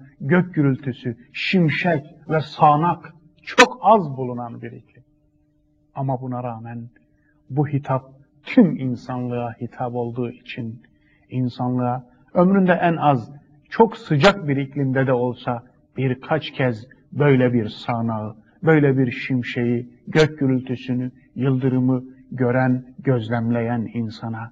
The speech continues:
işte o durumu bir örnek gösteriyor. Ve bunun altında inanmayan insanı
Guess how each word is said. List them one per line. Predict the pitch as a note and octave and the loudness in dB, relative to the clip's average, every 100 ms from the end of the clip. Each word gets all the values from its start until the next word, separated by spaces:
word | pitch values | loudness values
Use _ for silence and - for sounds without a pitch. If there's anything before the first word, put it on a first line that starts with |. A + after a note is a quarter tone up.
| _ _ _ _ | _ _ _ _
işte | - - B2 A#2 - _ _ - | -12 -8 -6 -8 -12 _ _ -4
o | C#3+ B2+ | -2 -2
durumu | G#2+ G#2+ G#2 G#2 - _ _ _ _ _ _ _ - | -6 -8 -10 -12 -16 _ _ _ _ _ _ _ -6
bir | B2+ - | -4 -2
örnek | A#2 G#2 A2+ G#2+ - | -4 -2 -2 -4 -14
gösteriyor. | - - A2 A2 A2 A2 - _ _ _ D#3 | -16 -12 -10 -8 -10 -12 -18 _ _ _ 4
Ve | D3+ | 8
bunun | G3+ A#3+ | 8 10
altında | E3 C#3 D#3 C#3+ E3 E3+ - - _ - | 8 4 -2 0 0 0 -6 -20 _ 0
inanmayan | E3+ G#3 G#3+ C#3+ C3 B2+ | 4 4 4 2 0 0
insanı | B2 A#2+ A#2 A#2+ B2+ D#3 F3+ | -2 -4 -6 -6 -4 -4 -6